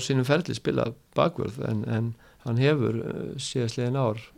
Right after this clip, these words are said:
uh, spilað mikið sem miðvörður og hann var frábær miðvörður fyrir okkur í fyrra, uh, yfir veturinn og ég hugsa að hann yrði okkar fyrsti maður þar ásamt Skúla,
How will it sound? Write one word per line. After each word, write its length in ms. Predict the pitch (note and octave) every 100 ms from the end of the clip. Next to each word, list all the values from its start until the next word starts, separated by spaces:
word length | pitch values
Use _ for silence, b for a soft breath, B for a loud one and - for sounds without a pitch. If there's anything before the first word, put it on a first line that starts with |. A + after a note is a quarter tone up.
| _ -
uh, 340 | - G1+ C#3+ C3+
spilað 380 | - C3+ B2+ G2+
mikið 260 | G2+ G#2+ G#2+
sem 180 | A#2+ A#2
miðvörður 480 | A2 G2 G#2+ A#2+ A#2+
og 240 | A2+ b b b b b -
hann 240 | G#2 A2+
var 160 | A#2 B2
frábær 400 | B2+ C#3 D3 A2+
miðvörður 380 | C3 C#3+ A2 A2
fyrir 120 | A2
okkur 160 | A2 A2
í 20 |
fyrra, 320 | C3 B2 G2 C#3
uh, 880 | - - - _ _ - - A2 - -
yfir 240 | A#2+ A2 A2+
veturinn 400 | C3+ A2 G#2 G2+ G#2+
og 160 | G#2
ég 140 | G#2+ A2
hugsa 180 | A#2
að 100 | G#2+ G#2+
hann 120 | A#2+
yrði 180 | A#2+ A2+ - - - - A#2
okkar 180 | A2+ A#2
fyrsti 240 | A#2+ A#2+
maður 240 | A2+ A2+
þar 240 | C3+ A2+ G#2+
ásamt 320 | A2+ A#2 -
Skúla, 300 | C3 A2 G2